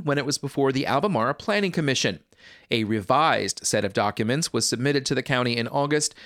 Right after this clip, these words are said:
and those are now under review. The Building and Grounds Committee did vote to approve the demolition of University Gardens,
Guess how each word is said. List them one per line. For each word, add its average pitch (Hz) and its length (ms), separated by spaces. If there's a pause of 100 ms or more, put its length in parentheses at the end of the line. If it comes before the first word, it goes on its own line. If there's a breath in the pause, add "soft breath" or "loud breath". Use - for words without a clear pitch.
(140 loud breath)
and 147 160
those 170 260
are 180 60
now 175 380
under 131 280
review. 110 640 (800 soft breath)
The 143 80
Building 165 340
and 131 100
Grounds 151 320
Committee 139 360
did 170 260
vote 127 380
to 131 120
approve 131 300
the 123 60
demolition 135 560
of 127 180
University 170 640
Gardens, 131 580